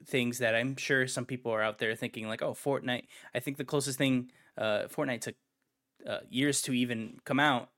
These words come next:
When it came out, it wasn't one I discussed, and then they wanted for fun to make a battle royale,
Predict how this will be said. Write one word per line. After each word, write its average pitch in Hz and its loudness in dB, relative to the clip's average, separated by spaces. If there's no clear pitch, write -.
When 127 0
it 117 -2
came 127 0
out, 127 2
it 107 -2
wasn't 120 -4
one 110 -6
I 107 -6
discussed, - -2
and 113 -6
then 113 -6
they 110 -2
wanted 117 -2
for 123 -6
fun 117 -2
to 117 -6
make 113 -2
a 110 -4
battle 110 4
royale, 110 2